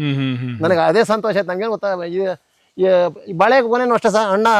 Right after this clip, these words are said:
Speaker 2: ನಾವೇ ಒಂದ್ಸರಿ ಬರಲ್ಲ, ಹಣ್ಣಾದ ಅವತ್ತಿಂದ ಹಾಕ್ಬಿಡ್ತೇವೆ.
Speaker 1: ಅಲ್ವಾ?
Speaker 2: ಪಪ್ಪಾಯನೂ ಅದೇ ತಿಂತವೆ.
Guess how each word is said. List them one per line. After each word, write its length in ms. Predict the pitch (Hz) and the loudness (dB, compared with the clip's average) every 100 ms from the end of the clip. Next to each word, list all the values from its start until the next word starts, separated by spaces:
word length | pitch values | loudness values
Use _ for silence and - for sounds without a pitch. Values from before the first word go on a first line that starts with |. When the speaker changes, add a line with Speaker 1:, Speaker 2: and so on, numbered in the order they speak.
| 196 180 | 2 -2
Speaker 2:
ನಾವೇ 240 | 185 190 | -2 -2
ಒಂದ್ಸರಿ 340 | 196 190 196 202 | -2 -2 -2 0
ಬರಲ್ಲ, 300 | 196 220 196 | 0 2 2
ಹಣ್ಣಾದ 300 | 185 214 208 | 2 2 2
ಅವತ್ತಿಂದ 320 | 185 180 175 | 2 2 0
ಹಾಕ್ಬಿಡ್ತೇವೆ. 500 | 156 147 123 101 _ _ 127 | -2 -4 -8 -12 _ _ -10
Speaker 1:
ಅಲ್ವಾ? 260 | 123 139 165 _ - | -4 -4 -4 _ 0
Speaker 2:
ಪಪ್ಪಾಯನೂ 420 | - 226 233 233 | 2 4 2 2
ಅದೇ 160 | 208 | 0
ತಿಂತವೆ. 360 | 202 214 185 | 0 0 0